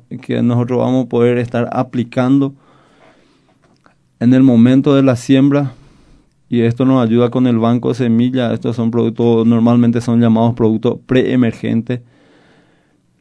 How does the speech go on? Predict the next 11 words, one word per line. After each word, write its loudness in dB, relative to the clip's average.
Y 0
a -4
tener 0
en 0
cuenta -2
qué -2
cultivo -2
estamos -2
sembrando. -2
Entonces -4
hay -4